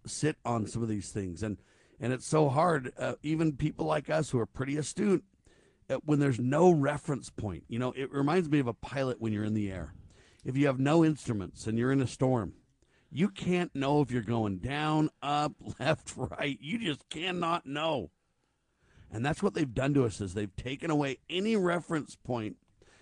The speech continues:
that can hold us to true north, that can give us a gauge. They've taken away all the typical instruments that we would use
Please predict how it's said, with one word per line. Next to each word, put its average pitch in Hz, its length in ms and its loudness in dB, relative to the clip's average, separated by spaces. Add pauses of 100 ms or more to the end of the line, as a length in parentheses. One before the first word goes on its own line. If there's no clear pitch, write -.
(140)
that - 160 -6
can 127 120 -8
hold 143 260 0
us 135 160 0
to - 80 -4
true 143 240 2
north, 120 420 0 (100)
that 120 120 -8
can 127 160 -2
give 139 200 -2
us 135 160 -2
a 127 60 -4
gauge. 113 760 -8 (200)
They've 117 160 -4
taken 151 260 -2
away 135 180 2
all 160 280 2
the 185 120 0
typical 160 420 -2
instruments 143 440 0
that 147 100 0
we 139 100 2
would 139 180 4
use 143 360 6